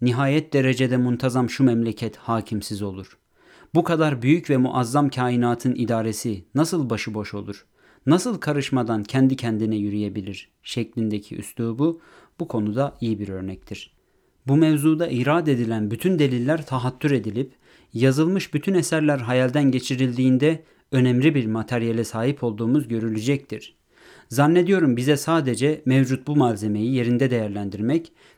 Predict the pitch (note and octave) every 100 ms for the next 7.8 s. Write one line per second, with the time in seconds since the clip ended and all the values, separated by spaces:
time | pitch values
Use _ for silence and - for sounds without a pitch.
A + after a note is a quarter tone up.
0 | - C#3+ C#3+ D3 D3+ D#3 - E3 F3 D3+
1 | A#2+ C#3+ D#3 _ C3 C#3 C#3 F3 B2+ A#2+
2 | A2 A#2 A#2 A2+ G2 D3 E3 C#3+ C3+ B2
3 | A#2+ - A#2+ C3+ B2+ G2 F#2+ G2 - D3
4 | D3+ - - - E4 G3 D3 C3 A2 A2
5 | B2 C#3+ A#2+ A2+ - A#2+ A#2+ D#3 C3+ A2
6 | B2+ C#3 - _ - E3 - A2 C3+ -
7 | A#2 G#2+ G#2+ G#2+ G2+ F#2+ F#2 -